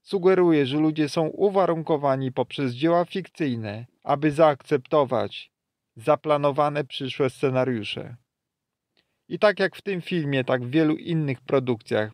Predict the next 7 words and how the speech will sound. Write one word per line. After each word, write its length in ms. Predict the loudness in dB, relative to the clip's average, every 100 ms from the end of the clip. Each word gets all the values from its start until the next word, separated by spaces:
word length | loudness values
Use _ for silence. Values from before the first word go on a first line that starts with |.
| _
pojawia 400 | -2 0 0 0
się 220 | -2 -2
ta 120 | -2
sama 300 | 0 0 0
tematyka, 760 | -2 -2 -2 -4 -6 -4 -6 -6
a 120 | -2 0
mianowicie 840 | 2 0 0 -2 -4 -4 -4